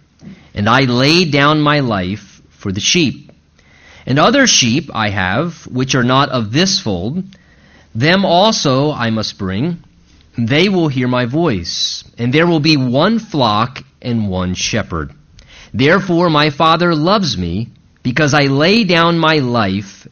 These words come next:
that I may take it again. No one takes it from me, but I lay it down of myself. I have the power to lay it down,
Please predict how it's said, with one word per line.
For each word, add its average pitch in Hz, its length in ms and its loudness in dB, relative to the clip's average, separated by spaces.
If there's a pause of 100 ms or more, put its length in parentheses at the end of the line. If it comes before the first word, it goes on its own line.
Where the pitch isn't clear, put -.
that 110 140 -2
I 110 120 0
may 107 180 -2
take 123 380 -6
it 123 160 -4 (240)
again. 92 460 -4 (760)
No 165 200 2
one 190 260 2
takes 135 360 -2
it 117 120 -6
from 98 320 -2
me, 139 320 -4 (440)
but 139 100 2
I 135 120 2
lay 151 360 2
it 165 200 0
down 147 540 0
of 120 160 -4
myself. 104 840 -6 (460)
I 120 100 0
have 139 220 0
the 262 80 -2
power 180 680 0
to 156 180 -4
lay 117 340 2
it 190 160 -4
down, 87 480 -2